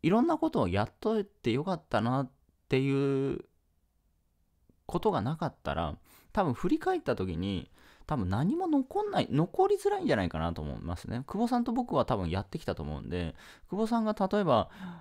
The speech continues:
あの、ネットビジネスね、あの時、なんかネオヒルズって見てね、飛び込まなかったら、多分振り返られなかったと思うんですね。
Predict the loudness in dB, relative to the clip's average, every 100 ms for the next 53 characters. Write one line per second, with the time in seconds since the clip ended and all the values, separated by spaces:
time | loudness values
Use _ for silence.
0 | -4 0 2 4 4 4 0 2 0 2
1 | 0 0 0 -2 0 0 -2 -8 -8 -6
2 | -4 0 2 2 0 0 0 -2 -2 -2
3 | -2 -2 -2 -2 -4 -4 -2 0 0 0
4 | 0 -4 -4 -2 0 -2 -6 _ _ _
5 | _ _ _ _ -2 0 -2 -2 -2 0
6 | 0 0 0 0 -2 -6 -10 -8 -4 -2
7 | -2 -4 -8